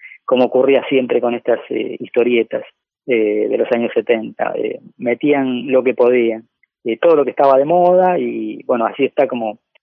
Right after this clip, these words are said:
como así como con Carlitos Balá aparecía Moby Dick, acá en, en una de las del Capitán Piluso, por ejemplo,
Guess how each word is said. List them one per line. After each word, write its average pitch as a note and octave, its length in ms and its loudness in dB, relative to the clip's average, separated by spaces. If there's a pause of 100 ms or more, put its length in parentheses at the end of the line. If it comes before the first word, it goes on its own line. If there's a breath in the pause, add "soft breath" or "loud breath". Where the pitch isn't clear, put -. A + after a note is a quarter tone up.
(160)
como B2 220 2
así - 140 -4
como B2+ 300 0
con B2 160 -2
Carlitos B2+ 340 0
Balá C3 200 4
aparecía B2+ 340 2
Moby C3 240 2
Dick, C#3 320 2
acá A#2 260 2
en, A2 440 -4
en A2+ 180 -8
una B2 240 0
de A#2 60 4
las A2+ 120 0
del A#2 100 0
Capitán A#2+ 340 0
Piluso, B2+ 320 0
por A2+ 120 2
ejemplo, A#2 460 -2